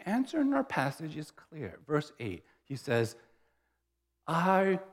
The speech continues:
made my vow to you and entered into a covenant with you, and you became mine."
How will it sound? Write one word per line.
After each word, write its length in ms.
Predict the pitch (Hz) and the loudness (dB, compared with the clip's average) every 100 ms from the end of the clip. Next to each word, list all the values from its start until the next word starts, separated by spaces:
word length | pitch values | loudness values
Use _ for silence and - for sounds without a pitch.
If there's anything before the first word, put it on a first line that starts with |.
| - | -20
made 680 | 104 127 170 175 175 175 170 - _ | -6 2 4 4 4 2 0 -4 _
my 640 | 139 156 151 156 143 143 139 - _ - - | -4 0 2 4 4 2 -2 -12 _ -20 -8
vow 440 | 139 151 160 156 139 | 2 4 6 4 2
to 180 | - 117 | 0 0
you 280 | 98 87 71 _ _ _ _ _ _ _ _ _ _ _ _ _ _ _ | 0 -4 -12 _ _ _ _ _ _ _ _ _ _ _ _ _ _ _
and 120 | 131 - | -6 0
entered 500 | 165 214 - 208 190 | 2 2 2 2 2
into 360 | 147 147 151 151 | 2 0 2 2
a 180 | 131 127 - - | 4 2 -2 -14
covenant 720 | - - - 214 208 226 196 139 | -10 -10 -2 -2 0 2 0 2
with 240 | 156 - | -2 0
you, 440 | 143 113 95 107 - _ _ _ _ _ | 2 2 2 0 -6 _ _ _ _ _
and 300 | 135 127 120 120 | -2 -2 -2 -8
you 520 | 117 156 233 262 262 254 - _ - | -8 2 6 6 6 0 -12 _ -2
became 680 | 185 - 175 165 165 160 160 - _ | -2 0 0 2 4 2 -2 -16 _
mine." 500 | - 101 95 90 - | -10 -4 -4 -4 -8